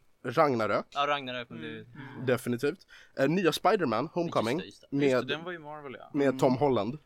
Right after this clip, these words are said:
Speaker 4: Eh, Civil War, är det etapp tre?
Speaker 1: Eh, Civil War
Speaker 3: Det
Speaker 1: är,
Speaker 3: måste det väl vara?
Speaker 1: är, an-, ja, eller så är det slutet på etapp två.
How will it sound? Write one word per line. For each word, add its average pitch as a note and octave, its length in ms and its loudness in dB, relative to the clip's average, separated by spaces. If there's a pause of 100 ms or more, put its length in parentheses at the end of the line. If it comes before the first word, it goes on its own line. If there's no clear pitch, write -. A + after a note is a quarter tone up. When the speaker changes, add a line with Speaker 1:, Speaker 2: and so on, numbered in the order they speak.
(580)
Speaker 4:
Eh, C3 120 -10
Civil C3+ 400 -2
War, A#2+ 380 0 (100)
är D3 100 -10
det D#3 60 -6
etapp F#3+ 320 -8
tre? G3 200 -8 (540)
Speaker 1:
Eh, C3 280 2
Civil D#3+ 500 -2
War F3 420 2
Speaker 3:
Det F#3 160 -2
Speaker 1:
är, C3+ 220 0
Speaker 3:
måste G3 180 -6
det G3 100 -6
väl E3 120 -12
vara? - 180 -20 (640)
Speaker 1:
är, G#3 260 6 (520)
an-, E3 320 0
ja, C#4 640 2
eller C#4 300 0
så A#3+ 180 -4
är A3 140 -2
det G#3 140 0
slutet F3+ 380 -2
på - 80 -12
etapp D#3+ 180 -6
två. - 220 -8